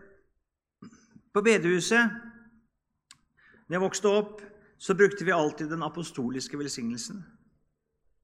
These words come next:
Det er den som var, det, det er den som ble brukt i, i, i lekmannsarbeidet. Den aronittiske, den hørte jeg bare i gudstjenesten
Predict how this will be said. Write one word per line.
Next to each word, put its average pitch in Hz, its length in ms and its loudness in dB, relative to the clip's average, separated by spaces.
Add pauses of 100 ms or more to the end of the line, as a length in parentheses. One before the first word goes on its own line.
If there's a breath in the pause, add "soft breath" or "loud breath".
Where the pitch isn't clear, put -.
(1500)
Det - 220 -6
er 151 80 0
den 139 100 0
som 151 240 -4
var, 156 320 0 (240)
det, 139 560 -6
det 143 80 -6
er 143 140 0
den 131 60 -6
som 156 200 -4 (240)
ble 165 160 2
brukt 135 360 -2 (120)
i, 135 140 -4 (180)
i, 139 200 -4 (280)
i 139 80 -2
lekmannsarbeidet. 120 880 -4
Den 160 140 -2
aronittiske, 170 840 -2 (960 loud breath)
den 143 320 -2
hørte 156 240 -2
jeg 147 160 -6
bare 127 400 -4
i 123 80 -12
gudstjenesten 113 800 -8